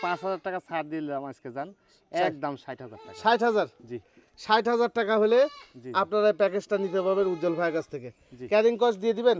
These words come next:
Speaker 1: হ্যাঁ, সম্পূর্ণ দিয়ে দিব।
Speaker 2: আচ্ছা, ক্যারিং কস্ট কত দিবেন? দর্শক জানেন, আপনার বাসায় এসে নিলে কত টাকা নেবেন?
Speaker 1: আহ, বাসায় এসে নিলে এখান থেকে মোটামুটি তিন হাজার টাকা ডিসকাউন্ট দিব।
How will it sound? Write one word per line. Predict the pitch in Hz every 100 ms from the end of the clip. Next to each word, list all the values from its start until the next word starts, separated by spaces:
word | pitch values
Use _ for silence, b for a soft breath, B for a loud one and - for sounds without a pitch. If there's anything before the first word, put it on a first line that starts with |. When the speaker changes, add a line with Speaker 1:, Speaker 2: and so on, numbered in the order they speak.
| 131
Speaker 1:
হ্যাঁ, | 143 190 175
সম্পূর্ণ | 139 175 143 151 139
দিয়ে | 120 120
দিব। | 104 101 -
Speaker 2:
আচ্ছা, | 190 214
ক্যারিং | 185 214 240 220
কস্ট | 233 240
কত | 220 214
দিবেন? | 208 233 202
দর্শক | 214 - 214
জানেন, | 208 202 190
আপনার | 180 208
বাসায় | 196 208 233
এসে | 214 220
নিলে | 226 214
কত | 208
টাকা | 208 202
নেবেন? | 185 151 131
Speaker 1:
আহ, | - 147 147
বাসায় | 175 208 247 240
এসে | 247
নিলে | 247 254 262
এখান | 233 240
থেকে | 240 240
মোটামুটি | 240 226 220 226 -
তিন | 220
হাজার | 214 220 226
টাকা | 214
ডিসকাউন্ট | 202 202 - 165
দিব। | 143